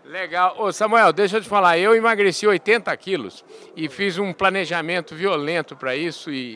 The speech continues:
e me orgulho muito disso. E você falou um negócio que eu acho super importante também, e o meu médico sempre fala isso, ele fala assim,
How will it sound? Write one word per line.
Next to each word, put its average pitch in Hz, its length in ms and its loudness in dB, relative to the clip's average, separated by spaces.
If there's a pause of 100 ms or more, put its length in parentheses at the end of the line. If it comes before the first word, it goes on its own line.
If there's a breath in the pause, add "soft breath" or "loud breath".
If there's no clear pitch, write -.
e 123 480 -16 (240 loud breath)
me 208 80 -6
orgulho 254 360 -4
muito 202 280 -2
disso. 139 320 -8 (460 loud breath)
E - 40 -12
você 226 260 0
falou 262 220 4
um 254 40 4
negócio 214 360 2
que - 60 -8
eu 226 40 -2
acho 190 140 -6
super 240 320 -10
importante 190 500 -6
também, 170 420 -4 (240 loud breath)
e 185 100 -4
o 180 40 -4
meu 220 200 6
médico 190 480 -2
sempre 196 300 -10
fala 180 380 -2
isso, 170 180 -8
ele 175 100 -4
fala 190 180 -2
assim, 185 260 -6